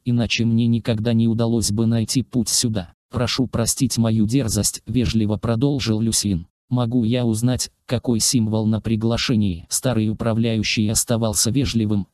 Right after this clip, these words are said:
как будто он разговаривал просто с каким-то случайным путешественником, а не со злым колдуном. Хотя Люсьен знал, что старый управляющий, возможно,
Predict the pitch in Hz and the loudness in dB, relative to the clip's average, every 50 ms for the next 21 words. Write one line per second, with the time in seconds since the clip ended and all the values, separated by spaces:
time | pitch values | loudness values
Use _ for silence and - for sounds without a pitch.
0 | _ _ - 123 110 110 113 131 - - - 123 107 113 120 123 120 117 107 104 | _ _ -4 -4 -2 0 0 0 -2 -2 0 0 0 2 2 2 0 0 -2 -2
1 | 110 120 117 117 123 120 113 107 107 107 101 - 117 127 123 - - - 123 107 | -2 -2 0 0 0 0 0 0 0 0 -2 0 0 0 0 0 0 0 0 -2
2 | - - 127 117 - - 131 113 98 - 113 110 - - 120 113 - - 131 117 | 0 0 -2 -2 0 0 0 0 0 -2 -2 -2 0 0 0 -2 0 0 0 0
3 | 107 110 107 104 95 - 113 - 127 120 - - 147 127 - - 113 110 107 107 | 2 2 0 0 -2 -4 -4 -2 -2 -2 -2 0 0 -2 -2 -2 0 0 2 2
4 | 107 104 - 107 95 - - _ _ - 120 120 120 117 - - 135 117 104 117 | 2 0 -2 -4 -4 -4 -8 _ _ -4 0 0 2 2 2 0 0 0 0 0
5 | 123 120 120 110 - 117 107 110 117 120 113 101 80 64 - - _ _ _ - | 0 0 -2 -2 -2 -2 -2 0 2 2 2 2 2 0 -4 -10 _ _ _ -6
6 | - 131 117 - - 127 120 120 - - 120 117 117 113 104 120 127 127 120 113 | -4 -2 -2 0 0 0 0 0 0 0 0 0 2 2 2 0 0 0 0 -2
7 | - - - - - 135 - - - - 123 110 107 107 113 110 - 117 117 113 | -6 -8 -8 -4 -2 0 0 0 0 0 0 0 2 0 0 0 0 0 0 2
8 | 120 131 131 120 107 95 - - 110 101 90 - - 110 123 120 104 110 123 135 | 2 0 0 0 0 -2 0 0 0 -2 -2 -4 -6 -2 -2 -2 0 2 2 2
9 | 135 104 95 113 110 98 | 2 0 0 -2 -2 -2